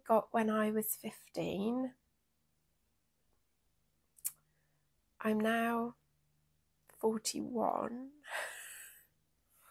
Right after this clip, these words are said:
Yeah, I really do wear my clothes for a long time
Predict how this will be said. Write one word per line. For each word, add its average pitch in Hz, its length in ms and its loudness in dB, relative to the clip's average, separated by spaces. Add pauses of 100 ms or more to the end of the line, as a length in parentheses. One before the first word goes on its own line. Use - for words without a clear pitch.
(580)
Yeah, 196 60 -6 (760)
I 349 60 8
really 403 180 12
do 294 180 8
wear 247 140 12
my 226 100 10
clothes 233 300 8
for - 80 2
a - 20 6
long 262 160 10
time 208 460 4